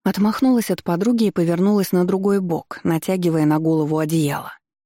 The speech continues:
«Хорошо, тогда просто со мной сходишь, а потом вернёшься и продолжишь спать».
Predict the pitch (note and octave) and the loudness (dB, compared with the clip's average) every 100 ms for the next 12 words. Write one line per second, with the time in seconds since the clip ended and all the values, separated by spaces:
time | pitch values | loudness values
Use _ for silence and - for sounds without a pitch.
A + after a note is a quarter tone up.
0 | _ _ _ _ _ _ _ - A#3+ C#4 | _ _ _ _ _ _ _ -4 -2 0
1 | - - E3+ E3+ F3+ F3+ F#3 - F3 A3 | -2 -2 -2 -2 -2 -2 -4 -2 -2 -2
2 | - A#3 A3+ G3+ E3 D#3 - D#3+ D3+ F3+ | -4 -2 0 2 2 0 -2 -4 -4 -6
3 | - - F3+ A3+ C#4+ A#3+ F#3+ F#3 G3 B3+ | -6 -6 -6 0 2 2 2 2 2 0
4 | - A#3 F3 E3 E3+ F3+ F#3+ - - - | 0 -2 -2 -2 0 0 -2 -4 -10 -12
5 | - - - | -12 -12 -20